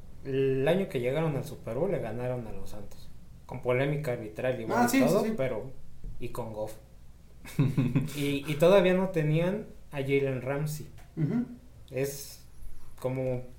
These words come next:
Speaker 1: eh, se está combinando todo para que los Rams realmente
Speaker 2: Sí, claro.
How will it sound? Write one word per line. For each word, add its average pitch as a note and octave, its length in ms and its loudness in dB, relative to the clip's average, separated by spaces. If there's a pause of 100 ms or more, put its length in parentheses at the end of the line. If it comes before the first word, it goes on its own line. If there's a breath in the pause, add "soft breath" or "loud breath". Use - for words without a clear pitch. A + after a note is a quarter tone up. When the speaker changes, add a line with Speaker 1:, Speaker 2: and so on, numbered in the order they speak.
(520 soft breath)
Speaker 1:
eh, D3+ 440 2
se - 100 -4
está F#3+ 220 2
combinando F3 560 4
todo F3 300 4
para C3 240 0
que B2 100 -8
los B2 240 -2
Rams D3 220 0
realmente C#3+ 600 0
Speaker 2:
Sí, C4 160 6
claro. G3 400 2